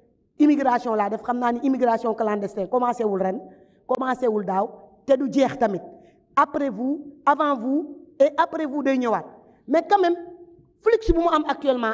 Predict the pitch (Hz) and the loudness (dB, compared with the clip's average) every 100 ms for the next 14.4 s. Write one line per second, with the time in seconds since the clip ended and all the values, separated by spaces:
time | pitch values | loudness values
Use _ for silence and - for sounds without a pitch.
0 | - 285 262 262 - 175 156 - _ _ | 0 2 2 -2 -6 -6 -8 -16 _ _
1 | - 302 415 392 359 294 254 233 - - | -4 0 2 2 2 4 4 2 -4 -12
2 | - 202 311 330 294 160 - - _ _ | -20 0 2 2 0 -4 -10 -20 _ _
3 | _ _ 175 185 330 220 165 302 240 - | _ _ -8 -2 -2 -2 4 4 4 -4
4 | - - _ _ _ - 311 311 311 302 | -16 -20 _ _ _ 0 2 2 0 0
5 | 269 277 302 - - - _ 254 269 233 | 2 2 0 -6 -16 -20 _ 2 2 0
6 | 180 330 339 - - - 220 277 277 277 | 2 4 2 -4 -14 -10 -4 -2 -2 -6
7 | 214 254 262 247 277 285 240 254 254 240 | -4 -2 0 0 0 -4 -4 -2 -2 -4
8 | 240 190 - - - 254 339 320 294 330 | -4 -8 -10 -18 -2 6 8 8 6 4
9 | 349 311 302 294 277 302 339 392 - - | 2 2 2 4 2 4 4 4 0 -14
10 | - - 233 349 330 302 311 311 240 311 | -20 -2 4 6 6 4 4 2 4 4
11 | 339 339 349 - - - 247 269 226 180 | 4 2 0 -2 -18 -6 -2 0 -2 2
12 | 269 277 330 - - - 254 254 285 285 | 2 2 -2 -16 -6 0 2 2 0 0
13 | 277 - - 240 262 302 294 - - - | -2 -10 -6 -4 0 2 0 -6 -16 -2
14 | 285 285 277 | 0 0 -2